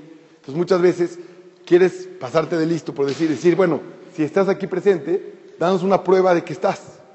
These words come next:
una prueba de tu presencia". Entre paréntesis, una vez estaba con mis amigos jugando también, así, haciendo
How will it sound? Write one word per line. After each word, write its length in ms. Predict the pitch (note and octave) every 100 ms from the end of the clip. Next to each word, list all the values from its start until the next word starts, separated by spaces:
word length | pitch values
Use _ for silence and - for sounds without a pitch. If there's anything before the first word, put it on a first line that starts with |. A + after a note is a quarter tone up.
| _ _ _ _ _
una 200 | - E3
prueba 240 | C3+ E3+ E3+
de 120 | D3
tu 120 | B2
presencia". 400 | B2+ C3 F#3 - - - - - _ _ _ _ _
Entre 160 | A#2+ B2
paréntesis, 380 | C3+ D3+ D#3 D3
una 160 | D#3+
vez 260 | D3+ D3+ - -
estaba 240 | - C#3 B2+ - -
con 80 | B2+
mis 100 | A#2
amigos 240 | C3+ C#3+
jugando 320 | - B2+ C3+
también, 260 | A#2 B2 B2+
así, 140 | G2+
haciendo 400 | C3 D3 C#3 B2